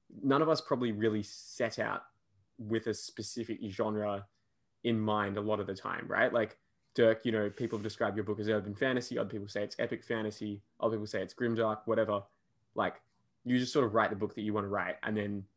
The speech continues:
to some extent, you know, defining the genre is almost this activity that comes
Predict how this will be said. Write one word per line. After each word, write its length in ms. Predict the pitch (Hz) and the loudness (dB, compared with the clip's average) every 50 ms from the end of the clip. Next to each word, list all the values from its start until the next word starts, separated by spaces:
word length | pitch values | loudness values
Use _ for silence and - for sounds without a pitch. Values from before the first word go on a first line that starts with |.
| _ _ _ _ _ _ _ - | _ _ _ _ _ _ _ -10
to 100 | - 123 | -8 -6
some 240 | - - 127 117 110 | -2 2 2 2 2
extent, 420 | 107 - - - 110 101 98 - | 0 -2 0 0 0 0 -2 -4
you 120 | 113 110 | -2 -2
know, 100 | 104 104 | 0 -2
defining 460 | 101 95 110 101 - 113 104 104 104 104 | -2 -4 -4 -2 -2 0 0 0 0 -2
the 80 | 101 | -2
genre 340 | 98 113 107 104 104 101 95 | -2 -2 -2 -2 -2 -4 -4
is 160 | 92 104 101 | -4 -2 -2
almost 320 | 104 101 101 104 98 - - | -2 -2 -4 -6 -6 -6 -8
this 320 | 104 95 - - - - _ _ _ _ _ _ - 104 | -8 -8 -8 -10 -12 -14 _ _ _ _ _ _ -8 -8
activity 480 | 104 - - 117 107 107 104 104 101 | -8 -6 -4 -2 -2 0 0 0 0
that 160 | 101 98 95 | 0 -2 -2
comes 320 | - - 107 101 101 98 | -2 -2 -2 -2 -2 -4